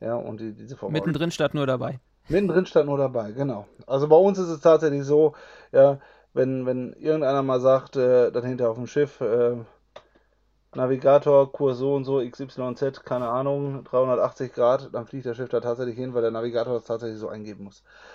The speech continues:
Speaker 1: Und, ähm, wenn wir hinter zu den Kindern sagen, ähm, „Wir müssen, äh, da ist, da ist jemand verletzt und da müssen wir jetzt, äh, verbinden und sonstiges alles“, dann steht da tatsächlich ein echter Arzt und dann steht da tatsächlich ein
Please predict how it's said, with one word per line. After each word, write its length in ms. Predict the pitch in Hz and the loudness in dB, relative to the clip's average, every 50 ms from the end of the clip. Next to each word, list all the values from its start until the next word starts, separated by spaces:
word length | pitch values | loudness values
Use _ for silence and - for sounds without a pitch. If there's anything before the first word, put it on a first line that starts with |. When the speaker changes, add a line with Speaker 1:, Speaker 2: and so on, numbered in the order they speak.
| - - - - | -20 -20 -18 -8
Speaker 1:
Und, 300 | - 127 123 123 117 127 | -6 -4 -4 -4 -2 0
ähm, 360 | 127 123 123 123 120 123 127 _ _ _ _ _ _ _ | 4 4 4 4 2 -2 -10 _ _ _ _ _ _ _
wenn 200 | - 131 131 131 | -6 -4 -4 0
wir 120 | 139 135 131 | 2 2 2
hinter 240 | 143 139 139 135 | 2 2 -2 -2
zu 100 | 135 - | -2 -4
den 220 | 131 131 127 123 120 | -8 -6 -6 -8 -8
Kindern 400 | - 147 147 143 135 131 131 131 | -6 -6 -4 -2 -2 -2 -2 0
sagen, 560 | 131 131 131 131 139 143 147 147 147 139 139 _ _ _ _ _ _ - | 2 4 4 4 4 2 2 -2 -6 -8 -10 _ _ _ _ _ _ -4
ähm, 460 | 135 131 123 120 123 127 123 120 - _ _ _ _ _ _ _ _ _ _ _ _ _ _ | 2 4 4 4 2 -2 -10 -10 -10 _ _ _ _ _ _ _ _ _ _ _ _ _ _
„Wir 180 | 135 135 135 127 | -8 -6 -4 -2
müssen, 480 | 127 135 143 - 143 135 131 131 110 | -2 -4 -4 -4 -6 -6 -6 -6 -6
äh, 500 | 71 87 127 123 120 117 110 101 95 87 | -4 0 2 4 4 4 2 0 -2 -2
da 140 | - 117 113 | 0 0 0
ist, 180 | 110 123 - - | 0 0 0 0
da 80 | 123 123 | 0 0
ist 100 | 120 135 | 0 -2
jemand 260 | 139 135 135 123 - | -4 -4 -4 -4 -2
verletzt 420 | 135 131 143 170 170 - - - | 0 4 4 4 2 0 -8 -4
und 220 | 131 - 123 135 127 | -2 0 0 0 -2
da 100 | 123 127 | -4 -4
müssen 220 | 135 139 135 131 | -4 -6 -6 -6
wir 120 | 127 127 | -6 -4
jetzt, 200 | 127 127 123 - | -6 -6 -6 -6
äh, 160 | - - - - | -4 -4 -4 -2
verbinden 440 | - 127 127 135 143 156 156 147 | -2 -2 -2 -2 -6 -4 -6 -8
und 180 | 143 127 127 123 | -8 -8 -8 -6
sonstiges 440 | 127 131 139 131 - 139 131 135 127 | -6 -8 -8 -8 -10 -6 -6 -4 -2
alles“, 340 | 117 98 127 131 123 - - | -2 -2 0 -2 -4 -4 -6
dann 120 | 117 113 | -10 -10
steht 220 | - - 127 117 | -8 -10 -8 -6
da 60 | 120 113 | -6 -4
tatsächlich 380 | 117 120 113 - 120 113 117 117 | -4 -4 -4 -4 -6 -10 -10 -12
ein 80 | 113 80 | -12 -12
echter 260 | - - - 110 101 | -14 -10 -6 -6 -6
Arzt 320 | 98 104 104 107 - - - | -4 -6 -8 -10 -14 -16 -18
und 120 | - 104 | -14 -14
dann 100 | 104 104 | -14 -14
steht 220 | 104 - 117 113 | -10 -10 -8 -6
da 80 | 110 110 | -6 -6
tatsächlich 460 | 104 113 113 110 - 120 113 - 110 | -4 -4 -6 -4 -6 -8 -10 -10 -12
ein 160 | 110 110 107 | -12 -12 -12